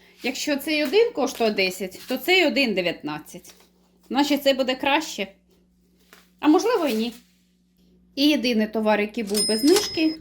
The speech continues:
але потрібен був ось такий скотч, стрічка клеєва. Женька попросила, щоб я її купила, то купила. Треба, значить, треба. І за ці всі товари я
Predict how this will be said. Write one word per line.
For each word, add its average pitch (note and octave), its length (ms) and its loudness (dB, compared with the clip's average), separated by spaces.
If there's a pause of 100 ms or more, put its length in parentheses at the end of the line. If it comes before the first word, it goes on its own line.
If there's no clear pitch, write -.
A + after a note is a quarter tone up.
але G3 180 -4
потрібен G3 500 -6
був F3+ 140 -10
ось F#3+ 160 -10
такий F3+ 480 -8 (240)
скотч, - 520 -2
стрічка D#4 480 -4
клеєва. B3+ 640 -2 (1040)
Женька G#3 320 -6
попросила, F#3+ 500 -14
щоб F#3+ 200 -10
я F#3 60 -2
її F3 120 -2
купила, D#4+ 420 -4
то G3+ 200 -10
купила. B3 500 -8 (720)
Треба, C4 260 2
значить, A3+ 340 -4
треба. E3 300 -14 (640)
І C#4+ 100 2
за D4 180 0
ці D4 200 -4
всі C4+ 260 -6
товари D4+ 420 0
я A#3 480 -2